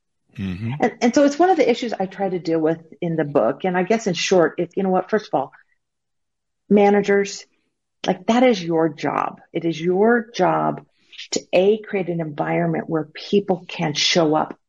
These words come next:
Speaker 2: and play. Like,
Speaker 1: Mm-hmm.
Speaker 2: don't be a diminisher, be a multiplier kind of leader. Create an environment where everyone's ideas get seen and used and heard,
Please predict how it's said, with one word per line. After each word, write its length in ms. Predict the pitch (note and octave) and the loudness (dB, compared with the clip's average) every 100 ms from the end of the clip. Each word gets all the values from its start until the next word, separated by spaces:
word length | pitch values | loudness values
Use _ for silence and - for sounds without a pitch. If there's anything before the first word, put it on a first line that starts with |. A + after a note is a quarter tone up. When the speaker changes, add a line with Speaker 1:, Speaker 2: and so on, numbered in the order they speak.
| _ _ D#3+ | _ _ -6
Speaker 2:
and 140 | D3 | -4
play. 160 | - - | -2 -2
Like, 100 | - | 0
Speaker 1:
Mm-hmm. 180 | C3 | 0
Speaker 2:
don't 180 | B2+ A#3 | 2 2
be 100 | G#3+ | 2
a 80 | F#3 | 2
diminisher, 380 | E3+ C#3+ - E3 | 0 -4 -4 -6
be 240 | G3+ A3+ - - - | -4 -4 -6 -18 -2
a 80 | G#3 | 2
multiplier 560 | F#3+ F#3+ G3+ G3+ F#3 | 2 2 -2 0 -2
kind 260 | F#3 E3+ D#3+ | -2 -8 -6
of 140 | D#3 | -2
leader. 240 | D3+ D3+ D#3+ | 2 2 2
Create 240 | A#3 C4 | 2 2
an 80 | E4 | 2
environment 440 | G#3+ G3+ F#3 E3+ | 2 2 0 0
where 220 | F3 F3 - | 0 -2 0
everyone's 560 | F#3+ G3 G3+ F#3 F3 E3+ | 2 4 2 2 -2 -2
ideas 680 | E3+ D3+ D3+ D#3+ D#3 D3+ _ _ _ _ | -2 0 2 4 4 2 _ _ _ _
get 180 | E3+ F#3 | -2 0
seen 280 | - F3 E3+ | 2 0 2
and 180 | E3+ D#3 | 0 4
used 280 | D#3 D#3 D#3+ | 6 4 0
and 100 | D3 | -2
heard, 480 | D3 C#3+ D3 C#3+ | 2 4 2 0